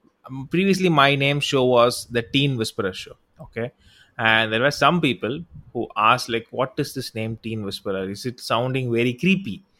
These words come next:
So <laughs> when people see these kinds of names, they're like, you know, like that. So yeah, just curious enough, like,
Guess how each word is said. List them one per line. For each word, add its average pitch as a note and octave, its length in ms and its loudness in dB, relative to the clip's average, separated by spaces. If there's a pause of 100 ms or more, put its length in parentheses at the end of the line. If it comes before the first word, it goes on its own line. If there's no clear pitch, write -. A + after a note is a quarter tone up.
(240)
So C3+ 380 2
<laughs> B2 80 -6
when E3 180 6
people F#3+ 240 4
see F#3+ 320 2
these E3 180 6
kinds D#3+ 220 2
of D#3+ 120 6
names, D3+ 380 0
they're C#3 300 4
like, C3 320 0
you A#2+ 80 -8
know, A#2+ 260 0 (340)
like B2 220 -2
that. A2 240 0
So D3 220 2 (300)
yeah, F3 140 6
just F3 340 2
curious D#3+ 280 4
enough, A#2 320 -2
like, A2+ 160 -4